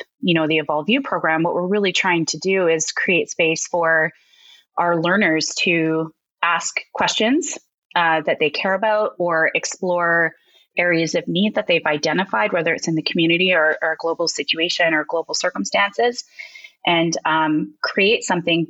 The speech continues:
based off of that question. So project-based learning, it's really exciting and, uh,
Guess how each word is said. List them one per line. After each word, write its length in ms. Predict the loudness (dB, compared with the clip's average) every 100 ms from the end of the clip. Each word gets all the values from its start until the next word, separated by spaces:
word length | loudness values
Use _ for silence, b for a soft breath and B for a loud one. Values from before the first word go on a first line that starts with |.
| -2
based 360 | 0 0 -2 -2
off 240 | 0 -2
of 100 | -2
that 160 | -2 -2
question. 640 | -4 -2 0 -2 -4 -10 -6
So 260 | 0 0
project-based 580 | 0 -2 -2 0 0 0
learning, 300 | 2 2 2 0
it's 180 | 0
really 260 | 0 2 2
exciting 680 | 0 0 0 2 2 2 -2 B B B 0
and, 380 | 2 2 0
uh, 440 | 0 2 2 2